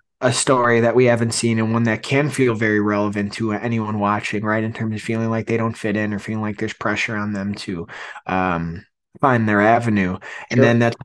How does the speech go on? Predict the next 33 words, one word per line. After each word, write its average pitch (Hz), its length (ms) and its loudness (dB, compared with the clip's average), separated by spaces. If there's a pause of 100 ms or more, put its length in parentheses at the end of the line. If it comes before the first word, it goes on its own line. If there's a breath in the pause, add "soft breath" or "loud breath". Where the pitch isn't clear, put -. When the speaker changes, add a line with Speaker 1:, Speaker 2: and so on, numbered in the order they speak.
Speaker 1:
why 123 100 2
I 120 40 6
really 123 340 6
like 113 340 2 (300)
by 120 260 6
the 107 400 2 (160)
end 151 340 6
of 123 240 4
the 120 80 4
movie, 113 680 4
it's 107 380 -2
a 123 60 2
massive 120 720 2
thing 120 320 0
for 120 160 -4
him 117 200 2
to 131 160 0
finally 117 360 2
start 113 240 0
trying 110 200 0
to 107 60 0
be 101 180 2
human. 123 380 2
And 101 260 0 (600 loud breath)
the 127 160 4
end 143 180 4
of 131 60 4
the 120 80 2
film 107 260 0
is 107 120 -2
where 104 120 2
he 98 120 -4
starts 101 280 -2